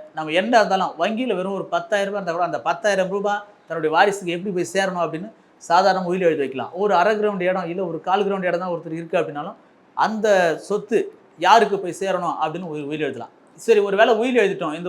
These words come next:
உயில் வந்து அவங்களுக்கு தான் போகுமா அப்படின்னா, நம்ம எழுதி வைக்கிற உயில் வந்து எப்போ வேணாலும் உயிரோடு இருக்கும் காலம் வரைக்கும் நம்ம வந்து கேன்சல் பண்றதுக்கான தகுதி உண்டு. இப்போ ஒரு, ஒருத்தர் எடுத்துப்போமே, ஒரு வந்து மார்ச் மாசம் ஒரு உயில் எழுதுறாரு,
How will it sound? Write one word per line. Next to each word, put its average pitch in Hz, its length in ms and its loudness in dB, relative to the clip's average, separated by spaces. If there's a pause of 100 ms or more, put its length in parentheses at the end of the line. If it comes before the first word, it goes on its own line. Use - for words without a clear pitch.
உயில் 214 180 -2
வந்து 208 160 -2
அவங்களுக்கு 185 320 0
தான் 208 160 -6
போகுமா 175 300 0 (200)
அப்படின்னா, 151 300 -6 (800)
நம்ம 165 200 0
எழுதி 269 200 0
வைக்கிற 208 280 2
உயில் 208 220 0
வந்து 175 160 2 (280)
எப்போ - 240 4
வேணாலும் 196 360 4
உயிரோடு 226 260 2
இருக்கும் 170 260 -8
காலம் 170 280 2
வரைக்கும் 165 300 -6 (280)
நம்ம 160 180 -4
வந்து 175 160 -10
கேன்சல் 185 300 -6
பண்றதுக்கான 143 520 -8
தகுதி 156 280 -6
உண்டு. 110 140 -14 (540)
இப்போ 156 200 0
ஒரு, 175 200 0
ஒருத்தர் 175 240 0
எடுத்துப்போமே, 175 420 -2 (400)
ஒரு 165 140 2
வந்து 190 220 -2
மார்ச் 220 280 2
மாசம் 180 200 -2
ஒரு 165 120 -2
உயில் 185 160 2
எழுதுறாரு, 131 340 -2